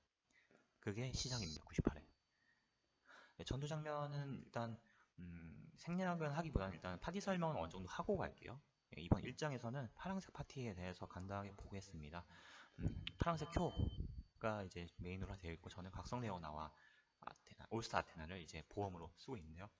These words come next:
네, 주딜러는 쿄이지만은 저는 조작하는 맛이 쿄보다는 레오나가 더 재밌어서 이제 실제로 그냥 혼자 조작할 때는 레오나를 더 많이 씁니다. 레오나 쪽이 더 재밌어요.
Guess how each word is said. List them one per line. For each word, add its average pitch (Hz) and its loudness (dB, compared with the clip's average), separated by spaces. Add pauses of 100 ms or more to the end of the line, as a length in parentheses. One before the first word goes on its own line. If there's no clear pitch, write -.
(960)
네, 120 -2
주딜러는 135 0
쿄이지만은 110 0
저는 95 -8 (120)
조작하는 127 0
맛이 85 -6
쿄보다는 131 -2 (140)
레오나가 95 -4
더 - -10
재밌어서 95 -4 (520)
이제 - -8
실제로 160 0
그냥 110 -2
혼자 165 2
조작할 117 -2
때는 107 -2
레오나를 90 0
더 - -14
많이 80 -6
씁니다. 120 -8 (1800)
레오나 107 0
쪽이 131 -2
더 - -12
재밌어요. - -8